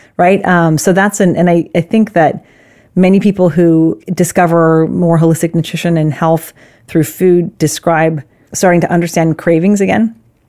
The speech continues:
and understanding that, like, you know, it starts raining like it is today and we want broth, or you have a cold, all of a sudden you, you know, you're craving liver and you find out that you're on the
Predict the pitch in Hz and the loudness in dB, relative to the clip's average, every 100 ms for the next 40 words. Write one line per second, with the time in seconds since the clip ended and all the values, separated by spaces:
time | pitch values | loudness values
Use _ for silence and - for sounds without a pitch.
0 | _ _ _ - 185 165 160 156 - 175 | _ _ _ -2 0 2 2 0 -2 0
1 | 170 156 170 165 160 165 156 156 - - | 0 2 0 2 2 0 -2 -2 -6 -20
2 | - - 180 160 156 160 175 165 170 165 | -12 -2 2 2 0 -2 -2 0 0 0
3 | 165 156 165 160 - 156 160 160 151 151 | 0 0 0 -2 -2 0 2 2 2 0
4 | 151 151 - - - - 165 165 165 - | 0 -4 -10 -20 -20 -4 0 2 0 -2
5 | 175 175 156 - 151 151 156 170 160 160 | 0 2 0 0 2 2 2 2 0 0
6 | 180 165 170 156 185 175 185 170 165 160 | 2 2 2 2 2 0 0 2 2 0
7 | - - - _ - 180 170 170 165 160 | -6 -20 -20 _ -4 -2 0 0 0 2
8 | 151 151 - 185 180 165 175 170 170 165 | 2 -2 0 0 2 2 2 2 2 2
9 | 160 165 165 160 165 160 165 165 165 160 | 0 0 0 0 0 0 0 2 0 -2